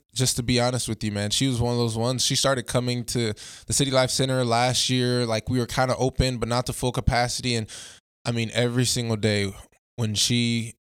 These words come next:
left with her friends, it was like, "Oh, man, like, oh, finally,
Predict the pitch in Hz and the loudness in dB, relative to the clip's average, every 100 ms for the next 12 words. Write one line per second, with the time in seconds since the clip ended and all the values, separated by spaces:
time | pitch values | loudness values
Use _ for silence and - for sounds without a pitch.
0 | _ 107 110 107 - 104 107 107 - 95 | _ -2 0 0 0 -2 0 -2 -2 -2
1 | 90 92 101 104 101 101 101 98 98 90 | -2 -2 -2 0 0 0 -2 -2 -4 -4
2 | 107 110 101 90 90 92 98 - - - | -2 0 0 -4 -6 -8 -10 -14 -6 2
3 | 127 98 - 117 110 104 | 2 2 2 2 2 0